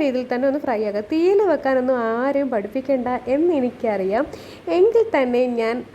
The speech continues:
അപ്ലോഡ് ചെയ്തേ ഉള്ളൂ കേട്ടോ. അപ്പോൾ ദാ ഒരു ടേബിൾ സ്പൂണോളം കണക്കാക്കി അതിലേക്ക് ഞാൻ പെരുംജീരകം, അതായത് വലിയ ജീരകം അതാണ് കേട്ടോ, അതങ്ങോട്ട് അതിലേക്ക് ഇട്ട് കൊടുക്കുന്നുണ്ട്. എന്നിട്ട്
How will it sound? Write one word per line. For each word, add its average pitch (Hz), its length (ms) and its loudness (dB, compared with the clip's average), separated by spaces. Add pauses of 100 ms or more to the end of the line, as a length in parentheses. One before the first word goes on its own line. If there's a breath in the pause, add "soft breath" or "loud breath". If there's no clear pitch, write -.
അപ്ലോഡ് 226 440 -2
ചെയ്തേ 226 440 2 (100)
ഉള്ളൂ 190 180 -2
കേട്ടോ. 190 240 -2 (360 loud breath)
അപ്പോൾ 226 220 -2
ദാ 220 100 2 (260)
ഒരു 381 200 4 (100)
ടേബിൾ 277 360 0
സ്പൂണോളം 277 420 2 (100)
കണക്കാക്കി 277 580 -2
അതിലേക്ക് 262 360 0
ഞാൻ 254 100 0 (120)
പെരുംജീരകം, 208 680 0
അതായത് 262 220 0 (100)
വലിയ 349 260 4 (120)
ജീരകം 202 280 0 (120)
അതാണ് 214 280 -2
കേട്ടോ, 185 200 -6 (500 loud breath)
അതങ്ങോട്ട് 349 380 4
അതിലേക്ക് 302 280 0
ഇട്ട് 220 160 -4
കൊടുക്കുന്നുണ്ട്. 226 500 0 (340 loud breath)
എന്നിട്ട് 320 220 0